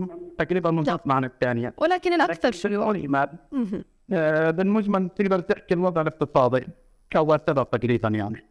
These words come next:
Speaker 2: مهم.
Speaker 1: إنه بتكون عدة مشاكل، بدايتها بتبدأ تظهر من، آه، طقم، من شقة، من، آه، مكان العرس،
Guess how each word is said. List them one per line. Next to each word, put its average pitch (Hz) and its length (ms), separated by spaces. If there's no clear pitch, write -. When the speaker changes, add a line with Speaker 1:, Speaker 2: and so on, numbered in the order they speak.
Speaker 2:
مهم. 214 280
Speaker 1:
إنه 151 600
بتكون 180 500
عدة 196 280
مشاكل، 160 440
بدايتها 143 540
بتبدأ - 380
تظهر 143 480
من، 160 540
آه، 147 220
طقم، 147 380
من 143 260
شقة، 156 520
من، 151 440
آه، 143 760
مكان 147 320
العرس، 151 300